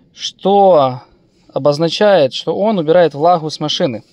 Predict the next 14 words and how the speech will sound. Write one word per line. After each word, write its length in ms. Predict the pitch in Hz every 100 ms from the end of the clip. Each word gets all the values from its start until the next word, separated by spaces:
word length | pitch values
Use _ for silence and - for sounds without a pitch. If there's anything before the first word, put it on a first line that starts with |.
| _ _ - - - _ -
В 60 |
этом 240 | 165 175 160
мешочке 380 | 156 165 -
такие 320 | 147 135 143 139
гранулы. 580 | 135 131 120 147 214 285 _ _ _ _ _ _ _ _ _ _ _
Вот. 1040 | - 139 139 127 147 143 135 143 175 - - _ - -
Когда 340 | 143 147 180
его 220 | 165 160
использовал, 840 | 151 - 170 202 240 247 262 262 -
он 180 | 170 165
всасывает 880 | - 185 170 - 160 156 143 143
влагу 1300 | 139 143 147 139 139 139 131 127 127 127 127 127 127 131
из 120 | 135 127
машины. 480 | 123 - 165 285